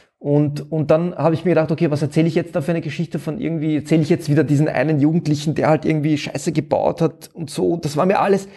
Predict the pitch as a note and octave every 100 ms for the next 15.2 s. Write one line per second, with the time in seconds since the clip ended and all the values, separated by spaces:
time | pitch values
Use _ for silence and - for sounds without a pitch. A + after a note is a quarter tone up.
0 | - - F3 - E3+ G#3+ G3 G#3 - C3+
1 | F3+ F#3 B2 A#2+ B2 B2 D#3 D3 D3 C#3
2 | D#3+ D#3+ E3+ D#3+ D#3 D#3+ D#3+ D#3+ F3 E3+
3 | F3 F3 E3 F3 - C#3 G3 - - _
4 | _ - D#3 D3+ D3 D3+ - - C#3+ D3
5 | - D#3+ E3+ E3+ - _ - C3+ C3+ C#3+
6 | C#3 - _ _ _ C3+ C3 D3+ C#3+ -
7 | D3 C#3+ D3 - B2+ - - G2 - -
8 | - D3 - D3+ - D3+ D3 C3+ D3+ D3+
9 | D#3+ D3+ C3 B2+ D#3 D3 C#3+ D3 C#3 C#3
10 | C3+ D3 C#3 C3 C#3+ D3 C#3+ C3+ C#3 C3+
11 | C#3 - D3 C3 C#3 C3+ C#3 B2 B2 C3+
12 | C3 - _ _ _ _ C3 B2+ B2+ A#2+
13 | A#2 C3 - - A2 A2+ B2 - - A#2
14 | C3 A#2 A2 B2 B2 - C3+ B2 A#2+ -
15 | A#2+ A#2+